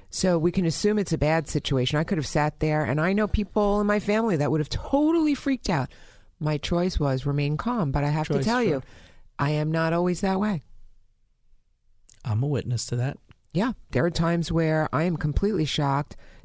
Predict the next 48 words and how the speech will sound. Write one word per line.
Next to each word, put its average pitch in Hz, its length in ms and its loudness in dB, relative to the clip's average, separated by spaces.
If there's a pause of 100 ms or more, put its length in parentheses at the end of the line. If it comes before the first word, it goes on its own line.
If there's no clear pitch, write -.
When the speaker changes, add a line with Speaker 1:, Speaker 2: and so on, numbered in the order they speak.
Speaker 1:
totally 202 400 2
taken 151 320 -2
by 139 160 0
surprise, 143 640 2
Speaker 2:
Yeah. 147 40 0
Speaker 1:
and 147 60 2
I 170 40 2
have 175 120 -2
to 160 80 -2
tell 190 180 0
you, 160 160 0 (100)
I 165 180 2
wig 147 240 2
out, 156 380 -2
and 139 160 0
that 165 220 0
is 131 240 -2
not, 156 520 0 (320)
uh, 131 360 0 (260)
that's - 180 -4
not 147 180 0
a 139 60 2
wisdom. 120 580 -2 (100)
We 175 80 -2
have 170 100 -4
more 202 120 0
wisdoms 156 400 0
on 113 160 0
that. 95 220 0 (280)
Speaker 2:
Yeah. 135 300 0
Speaker 1:
So - 340 0
that 202 160 0
was 233 120 -2
a 214 60 2
little 190 360 2
Speaker 2:
Wig 151 140 4
Speaker 1:
bit 208 100 6
Speaker 2:
out. 113 340 0
Wig 139 240 2
out 127 220 2
Speaker 1:
that 107 120 4
Speaker 2:
is 117 60 2
Speaker 1:
was 127 80 2
Speaker 2:
not 123 180 4
a 117 40 2
wisdom. 104 520 0
Got 98 240 0
it. 95 120 -10